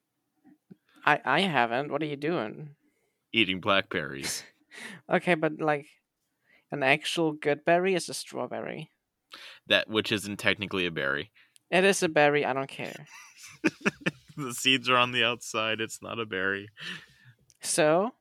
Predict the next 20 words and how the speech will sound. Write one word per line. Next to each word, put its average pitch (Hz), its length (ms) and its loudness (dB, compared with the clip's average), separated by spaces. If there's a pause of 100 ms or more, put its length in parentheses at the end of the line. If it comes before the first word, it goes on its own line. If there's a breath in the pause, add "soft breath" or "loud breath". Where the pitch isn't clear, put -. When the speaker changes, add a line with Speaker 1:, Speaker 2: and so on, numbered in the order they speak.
(240)
Speaker 1:
I 190 60 2
don't 214 160 2
care. 214 380 2
It's 151 160 -4
better. 170 300 2
It's - 200 -2
a 165 80 0
strawberry. 185 1040 2 (1400 loud breath)
Speaker 2:
Just 92 260 -2
because 104 380 -4
it's 113 160 -16
named 131 280 -2
something 110 400 -8
doesn't 90 360 -10
mean 123 200 -10
it's - 140 -10
true. 143 340 -8 (1500 soft breath)
Speaker 1:
It's 226 240 -2
a 349 80 4
strawberry! 254 1400 6